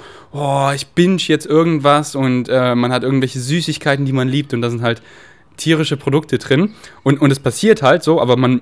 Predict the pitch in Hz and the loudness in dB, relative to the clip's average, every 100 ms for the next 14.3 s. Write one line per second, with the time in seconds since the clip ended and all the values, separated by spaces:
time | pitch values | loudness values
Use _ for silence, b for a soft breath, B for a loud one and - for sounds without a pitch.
0 | - 92 127 123 104 - 120 120 127 147 | -4 -4 0 0 -2 -6 -2 2 2 2
1 | - 123 - 113 117 117 117 113 113 135 | 0 -4 -4 -2 -2 0 2 4 4 2
2 | 120 170 - - - 113 110 123 113 107 | 2 -4 -10 -18 -8 -4 -2 0 0 0
3 | - 117 117 113 120 135 120 113 113 110 | 0 0 0 0 0 2 0 -2 -2 -2
4 | 113 113 B - 131 127 120 117 - - | -2 -6 B -4 -4 0 0 0 -6 -18
5 | 139 127 117 113 - 120 120 120 110 - | -14 -6 -2 -2 0 2 2 2 0 -4
6 | - 117 113 - 156 160 123 113 B B | 0 0 0 -2 -2 0 -2 -4 B B
7 | B 123 135 131 139 123 - 120 110 110 | B 0 0 0 -2 -2 -4 -2 -2 -2
8 | - 123 131 139 - 107 - 123 123 127 | -4 -2 -2 -2 -6 -6 -6 -4 -2 -2
9 | 135 131 127 - b b b - 139 131 | 0 0 -2 -6 b b b -2 0 2
10 | 131 139 123 120 135 139 139 117 - 160 | 2 4 4 2 0 -2 -4 -8 -2 2
11 | 143 143 170 B B B B B B 143 | 4 4 0 B B B B B B 4
12 | 143 147 151 170 170 180 170 _ _ _ | 4 2 2 2 4 -2 -6 _ _ _
13 | _ - 180 190 165 170 190 175 156 127 | _ -10 -6 -4 -4 -2 -4 -2 -2 -2
14 | - 151 139 | 0 0 0